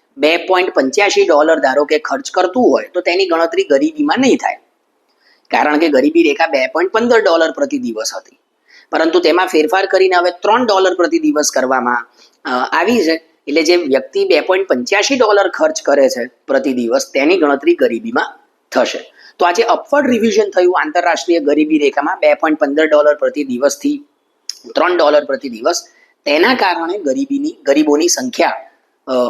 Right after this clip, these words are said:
વધી છે. ઓગણીસો ને નેવું થી બે હજાર બાવીસ દરમિયાન નવી ગરીબી રેખા મુજબ લગભગ એકસો ને પચાસ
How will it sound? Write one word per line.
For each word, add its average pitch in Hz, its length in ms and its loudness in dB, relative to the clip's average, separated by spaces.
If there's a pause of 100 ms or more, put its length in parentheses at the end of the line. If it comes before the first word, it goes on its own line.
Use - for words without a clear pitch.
(200)
વધી 135 400 2
છે. - 160 -6 (1080)
ઓગણીસો 240 440 4
ને 262 80 2
નેવું 254 520 4
થી 254 260 -4
બે 170 120 2
હજાર 202 340 2 (100)
બાવીસ 185 540 -2
દરમિયાન 151 400 0 (140)
નવી 147 460 0
ગરીબી 190 380 0
રેખા 151 280 2
મુજબ 131 340 0 (500)
લગભગ 147 840 0 (300)
એકસો 214 440 -4
ને 262 320 -4
પચાસ 254 600 0